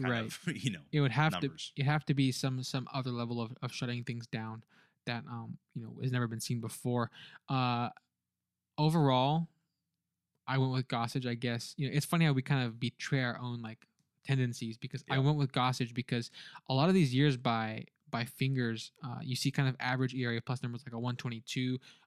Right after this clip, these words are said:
Speaker 2: a one thirty-six, you know, these kind of, you know, y-, y-, you're, you're a very solid pitcher, but you're not elite. And then, of course, there's the crazy, crazy nineteen eighty-one season. Um, Travis, because of that,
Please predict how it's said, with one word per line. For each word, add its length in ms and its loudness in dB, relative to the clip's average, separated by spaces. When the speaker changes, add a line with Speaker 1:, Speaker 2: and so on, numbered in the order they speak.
Speaker 2:
a 40 -8
one 180 -4
thirty-six, 600 -6
you 80 -4
know, 80 -8
these 120 -12
kind 200 -10
of, 80 -12
you 60 -16
know, 160 -16
y-, 160 -6
y-, 100 -2
you're, 200 2
you're 160 2
a 20 2
very 200 4
solid 340 -2
pitcher, 260 -2
but 60 -4
you're 100 -4
not 140 -6
elite. 400 -4
And 100 -4
then, 140 -2
of 100 -6
course, 200 -2
there's 160 -2
the 80 -10
crazy, 420 -4
crazy 560 -8
nineteen 260 -6
eighty-one 300 -8
season. 440 -10
Um, 360 -8
Travis, 240 -2
because 320 0
of 100 0
that, 240 0